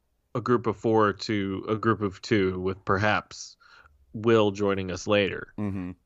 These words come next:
Speaker 1: And Dead by Daylight with two players just isn't quite the same as
Speaker 2: Nah.
Speaker 1: even with three players is better than two. You know
Speaker 2: Yeah,
Speaker 1: what I mean?
Speaker 2: oh, I totally agree. And,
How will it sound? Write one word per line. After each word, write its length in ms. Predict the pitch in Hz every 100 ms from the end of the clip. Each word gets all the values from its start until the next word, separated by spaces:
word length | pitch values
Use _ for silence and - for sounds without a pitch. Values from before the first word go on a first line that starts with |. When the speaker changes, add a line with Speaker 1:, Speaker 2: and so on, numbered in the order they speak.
| -
Speaker 1:
And 200 | 123 113
Dead 220 | 131 127
by 160 | 135 120
Daylight 500 | 120 120 113 107 -
with 240 | 107 -
two 220 | - 127
players 600 | 120 123 113 110 101 92
just 280 | - 104 -
isn't 240 | 135 143 -
quite 400 | - 113 104 -
the 80 |
same 500 | 92 104 98 90 92 - -
as 260 | 107 95 76
Speaker 2:
Nah. 80 | 65 _ - -
Speaker 1:
even 300 | 151 170 151
with 160 | 117 -
three 240 | 123 123
players 580 | 107 117 104 98 95 87
is 220 | 113 98
better 400 | 95 101 95 92
than 320 | 87 85 85 -
two. 380 | 92 80 - -
You 100 | 104
know 80 | 98
Speaker 2:
Yeah, 60 | 127
Speaker 1:
what 60 |
I 40 | 90
mean? 100 | 139
Speaker 2:
oh, 120 | 113
I 140 | 135
totally 420 | 143 160 127 117 95
agree. 280 | 113 147 139
And, 240 | 135